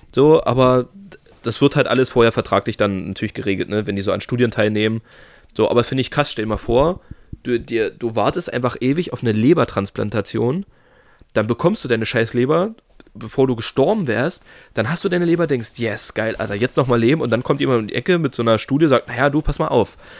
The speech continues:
So, die Wahrscheinlichkeit besteht, dass dein Körper diese Leber wieder abstößt. Dafür gibt's ein Medikament, das wirkt recht gut. Das können sie nehmen oder sie nehmen an einer Studie teil, spielen russisch Roulette und wir können ihnen aber auch ein Placebo geben.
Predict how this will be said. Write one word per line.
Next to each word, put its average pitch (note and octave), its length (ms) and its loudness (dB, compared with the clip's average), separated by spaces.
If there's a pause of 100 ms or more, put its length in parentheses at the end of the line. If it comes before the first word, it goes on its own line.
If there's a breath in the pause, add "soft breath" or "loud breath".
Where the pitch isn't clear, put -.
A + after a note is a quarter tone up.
(460 loud breath)
So, B2+ 100 6
die A#2 160 2
Wahrscheinlichkeit C#3 840 2
besteht, D3 440 0
dass C3+ 100 0
dein A2+ 160 -2
Körper E3+ 600 2 (280 soft breath)
diese D#3+ 200 0
Leber D3 260 2
wieder C3+ 160 0
abstößt. - 420 -4
Dafür - 200 -4
gibt's - 240 -6
ein C3 60 -2
Medikament, A2 800 -2 (160)
das D#3+ 200 -6
wirkt - 260 -4
recht - 240 -6
gut. B2 300 -2 (400 soft breath)
Das - 240 -2
können A#2 220 0
sie A#2+ 120 0
nehmen C3+ 300 0
oder - 240 4
sie D3+ 80 0
nehmen C#3+ 160 -2
an B2+ 100 0
einer A2+ 160 0
Studie F3+ 300 -2
teil, B3+ 380 0 (600 soft breath)
spielen D#3+ 240 2
russisch C#3 360 0
Roulette C#3+ 360 2
und D#3 120 -6
wir D#3 80 -2
können G3+ 160 -2
ihnen B3+ 80 -6
aber F#3+ 160 -2
auch F#3 120 -2
ein F#3 60 -8
Placebo - 420 -4
geben. D3 280 -12